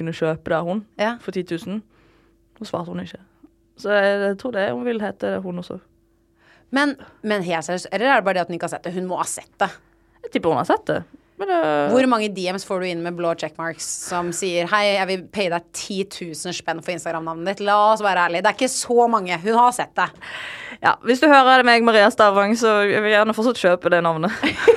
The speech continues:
Speaker 1: <laughs> For gidder ikke hete så Maria bindestrek Sta-, eller sånn, ja, nei, det er jo også utrolig, eh, kleint å si. Jeg gidder ikke hete Maria understrek Stavang. <laughs> Fy faen, skyt meg.
Speaker 2: Jeg heter Helle understrek Nordby.
Speaker 1: Ja,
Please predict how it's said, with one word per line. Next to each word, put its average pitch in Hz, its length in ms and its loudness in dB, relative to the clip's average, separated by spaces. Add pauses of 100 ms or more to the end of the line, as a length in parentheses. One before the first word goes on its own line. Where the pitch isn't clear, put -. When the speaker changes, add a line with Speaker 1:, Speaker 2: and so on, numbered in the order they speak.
(200)
Speaker 1:
<laughs> - 680 -2
For 226 80 0
gidder 220 240 4
ikke 190 140 4
hete 208 100 -6
så 220 60 0
Maria 202 240 4
bindestrek 170 800 -2 (160)
Sta-, - 240 -4
eller 180 180 4
sånn, 180 200 0
ja, 165 100 4
nei, 180 140 2 (100)
det - 80 -4
er 175 80 2
jo 175 80 0
også 170 160 -4 (140)
utrolig, 165 460 -2 (760)
eh, 156 800 0 (400)
kleint 165 380 0
å 170 40 -6
si. 165 140 -4
Jeg - 540 -6
gidder 233 240 6
ikke 190 160 0
hete 170 340 -2
Maria 190 200 -4 (100)
understrek - 400 -10
Stavang. - 680 -8
<laughs> - 1400 0
Fy 190 120 -4
faen, 175 320 2
skyt - 400 -6
meg. 165 160 -6
Speaker 2:
Jeg 403 220 6
heter 381 240 4
Helle 392 260 4
understrek 370 400 0
Nordby. 381 300 4 (180)
Speaker 1:
Ja, 277 140 10